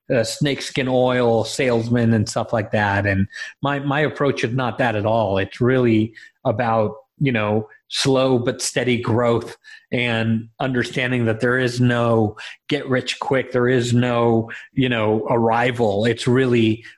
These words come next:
part of a, of a journey. And those three tools are absolutely free. They cost nothing. It just takes your ability to say, "You know what?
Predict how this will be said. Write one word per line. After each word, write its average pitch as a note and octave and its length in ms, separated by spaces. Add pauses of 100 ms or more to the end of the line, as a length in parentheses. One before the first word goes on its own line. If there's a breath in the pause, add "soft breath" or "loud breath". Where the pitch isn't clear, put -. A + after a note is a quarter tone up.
(100)
part C3 220
of A2 140
a, G2+ 300
of A2 160
a G2+ 80
journey. G2+ 640 (380 loud breath)
And A2+ 760 (120)
those C3 460
three C3 400
tools B2 560 (400 loud breath)
are A2+ 220
absolutely C3+ 600
free. B2 460
They B2+ 140
cost - 360
nothing. A2+ 520 (300 loud breath)
It A2+ 120
just - 240
takes C#3+ 340
your B2+ 160
ability A#2+ 500
to A2+ 120
say, B2+ 180
"You A2+ 160
know D3 160
what? C3+ 400